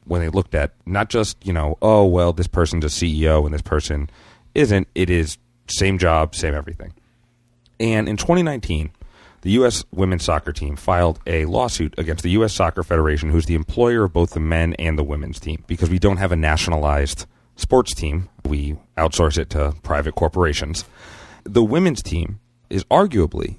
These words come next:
the most successful American national team of all time.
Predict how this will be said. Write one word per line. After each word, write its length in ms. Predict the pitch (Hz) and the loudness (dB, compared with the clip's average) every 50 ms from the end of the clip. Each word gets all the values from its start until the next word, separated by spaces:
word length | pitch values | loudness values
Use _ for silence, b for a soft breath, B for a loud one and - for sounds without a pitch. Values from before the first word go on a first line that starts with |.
| - | -12
the 160 | - 92 101 | -6 -2 0
most 340 | 101 95 101 113 123 135 - | 2 2 4 4 2 2 0
successful 840 | - 120 - - - - 104 101 - - - - 95 95 90 90 92 - _ _ _ _ _ _ _ _ _ _ _ _ _ _ - | -2 -4 -2 -2 0 0 0 0 0 -2 0 2 4 4 4 4 0 -4 _ _ _ _ _ _ _ _ _ _ _ _ _ _ -2
American 800 | - 95 92 92 92 90 87 85 - - 87 82 78 80 87 - _ _ _ _ _ _ 82 | 0 2 4 4 6 6 6 4 4 2 0 0 0 -4 -6 -8 _ _ _ _ _ _ -2
national 380 | 82 80 80 - - 85 76 | -2 0 0 0 -2 -2 -2
team 380 | - - 80 76 71 71 - - _ - | -2 -2 -4 -4 -4 -4 -8 -4 _ 2
of 120 | 92 85 | 4 4
all 140 | 82 76 73 | 4 2 2
time. 300 | - - 73 67 64 | 0 -4 -6 -8 -10